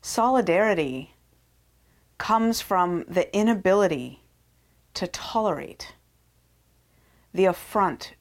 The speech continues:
to our own dignity of passive or active collaboration in the oppression of others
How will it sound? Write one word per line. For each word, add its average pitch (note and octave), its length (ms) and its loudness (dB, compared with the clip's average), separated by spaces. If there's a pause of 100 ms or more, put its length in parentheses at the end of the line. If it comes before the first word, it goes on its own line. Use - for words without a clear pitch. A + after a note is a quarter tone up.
to G3 160 -4
our E3 260 0
own G#3+ 360 0
dignity D#3 600 -8 (2750)
of D#3+ 320 -4
passive B3+ 800 -4 (920)
or A#3 440 0
active C#3+ 560 -4
collaboration D3+ 1000 -2 (600)
in D#3 100 -8
the D#3 60 -4
oppression D3 480 -8
of A#2 140 -12
others - 500 -12